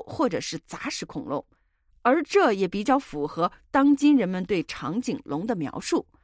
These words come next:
长颈龙生活在晚白垩纪，体长可达十二米。它们生活在浅水区，但是有的时候也到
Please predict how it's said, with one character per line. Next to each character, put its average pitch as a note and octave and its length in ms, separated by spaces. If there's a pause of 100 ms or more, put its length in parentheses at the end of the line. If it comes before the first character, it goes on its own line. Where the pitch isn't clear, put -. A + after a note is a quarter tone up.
(720)
长 E4 200
颈 C4+ 180
龙 G#3+ 220
生 D4 240
活 G3 240
在 G3 300
晚 D3 320
白 C#3+ 200
垩 B3+ 220
纪， - 260 (300)
体 F#3 260
长 F#3+ 480
可 - 220
达 - 160
十 - 180
二 C#4+ 240
米。 C#3 240 (560)
它 D#4 100
们 C#4+ 140
生 D4+ 180
活 A#3 160
在 G3+ 180
浅 E3 300
水 C#3+ 200
区， - 280 (400)
但 D#4 160
是 C#4 120
有 G3+ 120
的 G3 140
时 F#3 220
候 F#3+ 240
也 - 180
到 G3+ 80